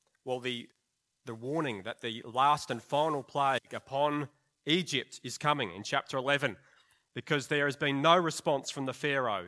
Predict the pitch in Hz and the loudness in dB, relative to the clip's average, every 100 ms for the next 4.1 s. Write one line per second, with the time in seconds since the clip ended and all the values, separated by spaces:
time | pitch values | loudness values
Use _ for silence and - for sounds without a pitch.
0 | - 127 120 - 143 147 151 143 120 113 | -10 -10 -8 -6 -2 0 2 0 -2 0
1 | 139 131 127 131 - 123 120 127 147 143 | 0 0 -2 -4 -6 -6 -2 2 2 0
2 | 123 - 143 127 123 170 208 170 - 170 | -4 -4 -4 -4 0 2 2 -2 -2 -2
3 | 170 113 90 127 165 - 147 131 143 127 | -2 -4 -8 -2 -2 0 -4 0 2 2